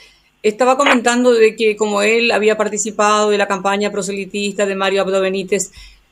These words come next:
¿algún círculo político está metido detrás de todo esto? Porque al fin y al cabo son otras personas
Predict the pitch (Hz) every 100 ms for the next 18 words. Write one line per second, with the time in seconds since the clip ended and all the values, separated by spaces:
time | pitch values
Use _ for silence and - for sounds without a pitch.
0 | _ _ _ - 220 233 285 320 285 277
1 | 269 269 240 220 214 233 - 226 180 185
2 | 175 202 202 220 214 220 233 214 190 220
3 | 214 196 190 180 202 247 254 185 190 190
4 | 185 220 214 208 208 233 202 202 190 180
5 | - 233 262 254 220 233 233 247 269